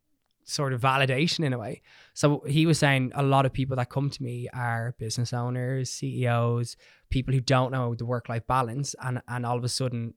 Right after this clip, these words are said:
what would be normal stress has become ten times worse for them. And then it's a vicious cycle, 'cause to alleviate your stress, you're like, "But if I just do this thing," and it's, it's re-, it's can be really dangerous. It can be really, really toxic.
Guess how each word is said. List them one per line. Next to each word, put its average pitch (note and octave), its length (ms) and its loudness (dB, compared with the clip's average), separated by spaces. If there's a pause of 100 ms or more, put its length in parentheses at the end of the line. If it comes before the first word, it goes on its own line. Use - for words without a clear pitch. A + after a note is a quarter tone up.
(800)
what C#3+ 340 0
would C3 120 -2
be B2 80 0
normal B2 280 -2
stress A#2 240 -4
has B2 80 -8
become A#2+ 200 -10
ten A#2+ 260 -6
times B2 220 -4
worse A#2 180 -4
for - 100 -14
them. B2+ 360 -4 (340)
And D3+ 160 4
then C3 80 4
it's B2 100 0
a C3 40 0
vicious B2+ 260 2
cycle, C3 340 0
'cause B2+ 160 -2
to - 140 -4
alleviate C3 320 2
your C3 80 -4
stress, B2 260 -4
you're C3+ 80 -6
like, B2 160 -4
"But D#3 100 6
if C#3+ 60 4
I C#3 60 2
just D#3 180 0
do C#3+ 120 0
this G3+ 240 2
thing," C#3+ 260 -6 (420)
and E3+ 120 6
it's, D#3 100 4
it's D#3+ 200 2
re-, D#3+ 160 2
it's - 200 0
can D#3+ 160 0
be D3 80 2
really D#3 200 2
dangerous. C3+ 380 0
It - 40 -16
can C3 100 -6
be A#2+ 100 -2
really, A#2+ 240 -2
really A#2 200 -4
toxic. - 520 -6